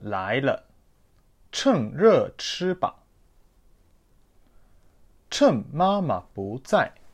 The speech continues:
弟弟在做坏事。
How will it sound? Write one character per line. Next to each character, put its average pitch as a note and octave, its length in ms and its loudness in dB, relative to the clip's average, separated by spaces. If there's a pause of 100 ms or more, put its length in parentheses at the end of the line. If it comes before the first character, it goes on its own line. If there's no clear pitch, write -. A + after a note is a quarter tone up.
(840)
弟 G3+ 260 0
弟 G2+ 340 -10
在 D3 420 0 (140)
做 E3 320 4
坏 C#3+ 380 0
事。 - 440 -6